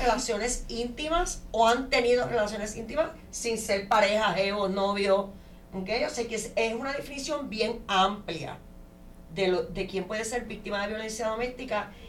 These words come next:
y dentro de qué contexto, eh, se puede dar.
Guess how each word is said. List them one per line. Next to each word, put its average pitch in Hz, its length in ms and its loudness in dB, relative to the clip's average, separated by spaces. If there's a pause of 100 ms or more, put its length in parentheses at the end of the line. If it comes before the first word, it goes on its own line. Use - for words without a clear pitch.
(140)
y 196 40 -8
dentro 196 280 2
de 185 100 0
qué 185 100 -8
contexto, 220 880 -4
eh, 165 600 -4
se - 160 -6
puede 160 240 -2
dar. - 200 -2